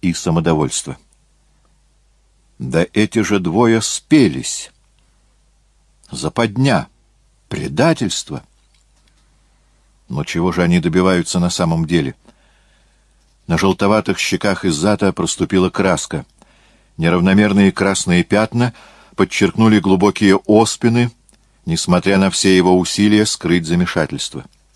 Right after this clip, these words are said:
«На данном этапе любые намерения, касающиеся замены президента, были бы не только преждевременны»,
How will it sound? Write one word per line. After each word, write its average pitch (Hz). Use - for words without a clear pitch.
«На 110
данном 180
этапе 185
любые 170
намерения, 160
касающиеся 123
замены 107
президента, 143
были 139
бы 123
не 117
только 180
преждевременны», 165